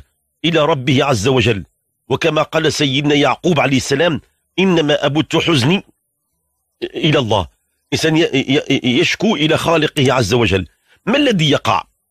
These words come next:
ربنا سبحانه وتعالى يباهي بنا الملائكة ويقول: "يا ملائكتي، انظروا إلى عبدي فلان،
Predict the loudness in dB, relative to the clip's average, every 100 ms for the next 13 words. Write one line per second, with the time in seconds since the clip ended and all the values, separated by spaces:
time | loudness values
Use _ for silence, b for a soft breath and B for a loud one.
0 | _ _ _ _ _ -4 -4 -2 -2 -2
1 | -4 -2 0 2 2 0 0 0 0 -2
2 | -6 _ _ _ _ -2 0 2 0 0
3 | -2 0 0 2 2 0 0 -2 -4 -6
4 | _ _ _ -4 0 0 0 0 2 2
5 | 2 0 -2 -2 -2 -4 -2 -2 0 0
6 | 2 0 0 0 0 -2 -2 -4 -2 0
7 | 0 -2